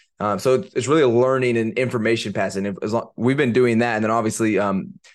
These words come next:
just, you know, there's a lot of support around, you know, the mental health side of this. You know, this is traumatic and we all handle these situations differently. Sometimes it doesn't hit us at all. Sometimes it hits you right away. Sometimes it's delayed,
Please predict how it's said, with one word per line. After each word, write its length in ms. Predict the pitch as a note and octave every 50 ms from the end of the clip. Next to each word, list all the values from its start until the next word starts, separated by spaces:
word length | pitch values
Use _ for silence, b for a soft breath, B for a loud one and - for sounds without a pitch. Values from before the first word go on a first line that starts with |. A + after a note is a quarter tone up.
| b b -
just, 320 | - A#2 G2 - - -
you 100 | G2+ A2+
know, 260 | G#2+ G#2 G2+ F2+ D#2+ - -
there's 280 | - G2+ A2 G#2 G2
a 40 | G#2
lot 200 | G#2 G#2+ G#2+ A2
of 80 | G#2 G#2
support 480 | - G#2 F#2+ F#2 - A#2 A#2 A2 F#2+
around, 460 | F#2+ G#2 G#2+ A2 G#2+ G#2+ G#2 G#2 F#2+ -
you 80 | - G2+
know, 80 | G#2 G2+
the 80 | G2+
mental 300 | G2+ G#2 A2 A2 - G#2+
health 280 | G2 F#2+ G#2 G#2 G2+ -
side 280 | - - G#2+ G#2 G2+
of 80 | G2+ G2
this. 320 | G2+ G#2+ G#2 G2+ G#2 - -
You 60 | G2+
know, 160 | G2 G2 F#2+
this 180 | F2+ G2+ G2 -
is 140 | F#2+ F#2 -
traumatic 580 | - - G#2 G2 G2+ G2+ G2+ G#2 G2+ G2 -
and 80 | G#2 G2
we 80 | G2
all 200 | G2+ G2 G2 G2 F#2
handle 320 | G2 G2+ G#2+ G#2 G2+ G2
these 200 | G2 G2 G2 G2+
situations 600 | - G#2 G2 - - G#2 G2 G2 - G2+ G2 G2 F#2
differently. 460 | G#2 G#2 G2+ - - E2+ G2+ G2+ F#2+
Sometimes 600 | - - G2 F#2+ - G2+ F#2+ G2 G2 F#2+ F#2 B B B B B -
it 40 |
doesn't 260 | F2+ G#2 A2 F#2 F#2 F2+
hit 160 | G#2 A2 G2+
us 140 | G2 F#2 G2
at 60 | G2
all. 220 | G#2+ A2 A2+ A2+
Sometimes 440 | A2 A2 G2+ F#2+ G#2+ G2 G2+ G2 F2+
it 20 |
hits 180 | F#2 G#2 F#2+ -
you 60 | G#2 G#2
right 160 | G2 F#2+ F2+
away. 380 | F2 F#2 G#2 A2 A2 A2 G#2+
Sometimes 540 | G2+ - G#2 F#2+ F#2+ - G2+ F#2+ F#2+ F#2+ F2+
it's 140 | - - -
delayed, 680 | - - - F#2+ F#2+ G2+ G#2+ G#2+ G#2+ G#2+ G#2 G2+ B